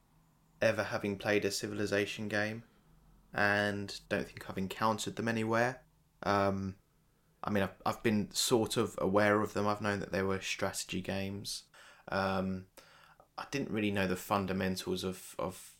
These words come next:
the Civilization games either, so I never quite knew what the end goal was, and I arguably still don't.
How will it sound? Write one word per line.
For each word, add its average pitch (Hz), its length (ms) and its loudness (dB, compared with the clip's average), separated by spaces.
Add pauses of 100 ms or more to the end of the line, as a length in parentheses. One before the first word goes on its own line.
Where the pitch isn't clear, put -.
(240)
the 104 80 -6
Civilization 95 680 2
games 92 300 0
either, 98 280 2
so 95 420 -2 (680)
I - 40 0
never 104 180 2
quite - 380 2
knew 101 320 0
what 95 480 2 (240)
the 98 240 2
end 95 480 0
goal 92 280 4
was, 90 640 -2
and 95 220 -4 (440)
I 98 100 0
arguably 95 540 2
still 101 220 4
don't. 87 320 2